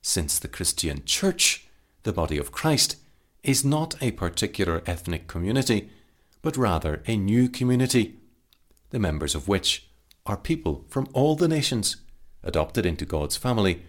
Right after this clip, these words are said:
through union with Christ. The continuity principle for our purposes in this essay exists in the realization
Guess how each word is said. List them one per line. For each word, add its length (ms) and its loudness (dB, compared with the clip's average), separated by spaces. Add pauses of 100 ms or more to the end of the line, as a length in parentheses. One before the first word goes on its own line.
(220)
through 140 0
union 500 2
with 180 -12
Christ. 500 0 (1120)
The 280 0 (220)
continuity 760 2
principle 720 -2
for 260 -4
our 240 0
purposes 500 -2
in 100 0
this 180 -4
essay 380 2 (340)
exists 640 0 (160)
in 80 -2
the 80 -2
realization 840 2